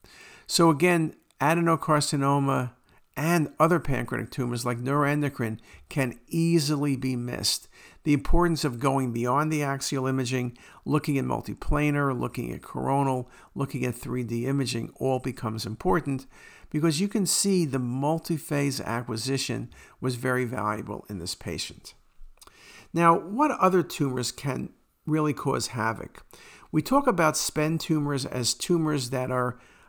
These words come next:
uncommon. They're usually younger females, but we see them in males,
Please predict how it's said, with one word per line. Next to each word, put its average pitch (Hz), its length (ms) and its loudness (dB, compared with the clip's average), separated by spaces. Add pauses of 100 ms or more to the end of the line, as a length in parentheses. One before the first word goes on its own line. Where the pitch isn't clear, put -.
(280)
uncommon. 151 880 2
They're 135 80 2
usually 139 460 4
younger 131 300 0
females, 120 600 -4
but 160 120 0
we 185 140 4
see - 320 0
them 185 260 0 (240)
in 185 180 2
males, 131 500 0